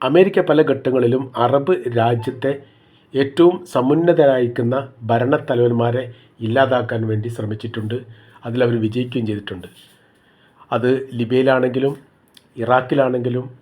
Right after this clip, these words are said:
സുഡാനിലാണെങ്കിലും അതെല്ലാം ആ പരീക്ഷണത്തിലൊക്കെ അവർക്ക് വിജയിക്കാൻ സാധിച്ചു. അവിടെയെല്ലാം അതിജീവിച്ചത് ഇറാൻ മാത്രമാണ്. ഇറാൻ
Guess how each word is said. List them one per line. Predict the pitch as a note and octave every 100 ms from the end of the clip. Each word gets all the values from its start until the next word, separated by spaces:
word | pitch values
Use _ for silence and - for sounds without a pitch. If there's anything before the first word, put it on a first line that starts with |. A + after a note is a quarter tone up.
| _ _ _ _ _ _ _ -
സുഡാനിലാണെങ്കിലും | C3+ C3 C#3+ D#3 C#3+ B2 A#2 A#2+ B2 A#2+
അതെല്ലാം | A#2 C3 C3 B2
ആ | D3
പരീക്ഷണത്തിലൊക്കെ | C#3 A#2+ A#2 B2+ B2+ A#2+ A#2 A#2
അവർക്ക് | A#2 A2+
വിജയിക്കാൻ | G#2+ A2 A2+ A2+ A#2+
സാധിച്ചു. | A#2 G2+ G2 - F#2 _ _ _ -
അവിടെയെല്ലാം | D#3 F3 D#3 D3+
അതിജീവിച്ചത് | B2 B2 C3+ D#3 C3 C3 A#2
ഇറാൻ | A2+ A2+ A#2 A2+
മാത്രമാണ്. | G#2 G#2+ A2 - - - _ _ _ _ _ _ _ -
ഇറാൻ | F3 G#3